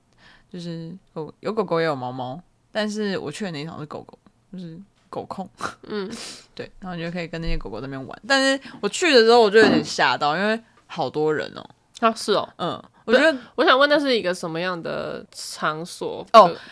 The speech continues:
Speaker 1: 他在学校里面的那个 health center，
Speaker 2: 嗯。
Speaker 1: 然后它里面有一家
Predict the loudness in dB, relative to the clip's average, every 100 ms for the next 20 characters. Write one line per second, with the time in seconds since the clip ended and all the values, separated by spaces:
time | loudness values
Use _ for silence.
0 | -20 -4 0 4 6 4 2 -2 -2 0
1 | 4 4 4 0 0 0 0 0 -4 -8
2 | -8 -6 -2 -2 -4 -8 -14 -18 -4 -2
3 | -2 -2 -4 -4 -8 -6 -4 -2 -2 0
4 | 2 4 2 2 2 2 2 -4 -4 -6
5 | -6 -4 -4